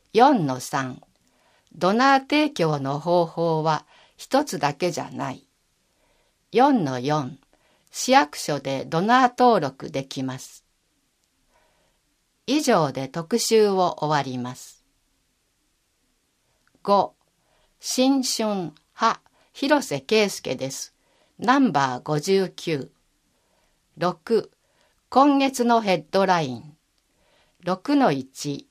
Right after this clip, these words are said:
成人式。六の二、市長対経営者トーク会。六の三、地域対抗、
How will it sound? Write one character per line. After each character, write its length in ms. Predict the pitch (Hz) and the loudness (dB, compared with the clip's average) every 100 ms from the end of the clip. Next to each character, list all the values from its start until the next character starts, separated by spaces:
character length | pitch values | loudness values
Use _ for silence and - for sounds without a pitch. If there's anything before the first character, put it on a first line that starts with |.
| _ - | _ -18
成 360 | - 240 262 | 2 4 4
人 300 | 254 240 180 | 2 0 0
式。 540 | 147 - _ - - _ _ _ _ _ _ - | -4 -10 _ -16 -16 _ _ _ _ _ _ -2
六 300 | 185 190 277 | -2 0 2
の 200 | 226 147 | 2 2
二、 340 | 131 135 - _ _ _ | -2 -6 -8 _ _ _
市 260 | - - 269 | -10 -8 -2
長 280 | 262 196 147 | 4 4 2
対 340 | - 185 151 | 4 4 4
経 540 | - - 208 214 214 175 | -2 0 2 6 4 4
営 60 | |
者 380 | 156 - 131 - _ | -2 -8 -10 -12 _
ト 220 | 220 233 | 2 2
ー 40 | 233 | 2
ク 160 | 214 | -4
会。 420 | 214 135 127 156 _ _ _ _ _ _ | -4 -6 -6 -10 _ _ _ _ _ _
六 320 | 190 202 285 | 0 0 0
の 180 | 269 143 | 2 2
三、 480 | - 151 139 123 - _ _ _ _ _ _ _ | -2 -4 -4 -6 -12 _ _ _ _ _ _ _
地 240 | - 302 | 0 0
域 240 | 285 175 156 | 0 -4 0
対 280 | 160 160 | 2 2
抗、 540 | - - 151 143 135 | -2 -4 -2 -2 -6